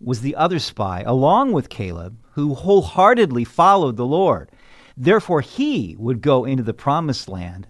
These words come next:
leading Israel in conquering it. "But as for you, turn and take your journey into the wilderness by way of the Red Sea." Then you answered and said to me, "We have sinned against the Lord.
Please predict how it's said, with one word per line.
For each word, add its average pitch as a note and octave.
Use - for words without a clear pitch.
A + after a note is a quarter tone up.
leading A#3+
Israel A#2
in A#2+
conquering A2+
it. C2+
"But E3+
as D#4+
for C#4+
you, A#3+
turn A#3
and E3
take -
your F#3+
journey D#3
into D#3
the D3
wilderness C#3
by B2+
way D#3
of D#3
the C#3+
Red C#3
Sea." G2
Then C4
you D4+
answered G#3+
and F3+
said F#3+
to F3+
me, F3
"We G3+
have A#3
sinned E4
against F#3+
the D#3
Lord. C3